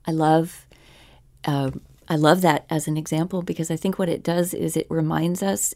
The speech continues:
that we're actually familiar with these ethical dilemmas through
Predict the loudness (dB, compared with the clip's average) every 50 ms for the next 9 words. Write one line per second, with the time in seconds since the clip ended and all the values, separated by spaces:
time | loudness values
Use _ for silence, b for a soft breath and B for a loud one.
0 | -8 _ -8 -6 -6 -6 -2 -2 0 0 0 0 -2 -2 -2 -2 -2 -2 -2 -2
1 | 0 0 0 0 0 -2 -2 -2 -4 -4 -6 -6 -8 _ -2 -2 -2 0 0 -2
2 | -2 -2 -2 -4 -4 -4 -4 -2 -2 0 0 -2 -4 -6 -12 _ -14 -8 -6 -4
3 | -2 0 -2 -2 -2 -4 -4 -6 -8 -10 -12 -12 -12 -12 -14 -14 _ -20 -12 -4
4 | -2 -2 -2 -2